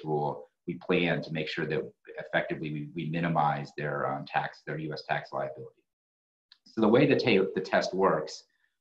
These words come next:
um, basically, if you're here for a hundred eighty, if you have a client or you're an individual, or you are here for a hundred eighty-three days or more in any year, you're gonna be fully income tax resident in the United States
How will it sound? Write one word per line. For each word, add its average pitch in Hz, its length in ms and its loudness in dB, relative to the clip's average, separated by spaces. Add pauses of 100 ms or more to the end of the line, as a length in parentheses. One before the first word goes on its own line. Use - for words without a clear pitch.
(360)
um, 90 460 4 (500)
basically, 143 460 6
if - 120 6
you're 156 160 8
here 113 560 6
for 98 100 2
a 92 60 6
hundred 101 280 6
eighty, 90 200 4
if - 80 -4
you 139 80 4
have - 100 4
a - 40 0
client 98 420 6
or 82 120 -2
you're 90 160 4
an 90 60 6
individual, 87 520 4
or 80 60 0
you - 240 -4 (120)
are - 60 -8
here 92 280 0
for 78 160 -2
a - 40 -2
hundred 98 320 4
eighty-three 87 400 0
days 78 280 -2
or 78 40 -8
more 78 260 0
in 73 60 -6
any 87 160 0
year, 92 460 2 (260)
you're 90 140 4
gonna 92 200 4
be 87 160 2
fully 82 560 2 (120)
income 87 280 -2
tax 78 320 2
resident 78 420 -4
in 85 100 -8
the 87 60 -4
United 82 300 0
States - 540 -10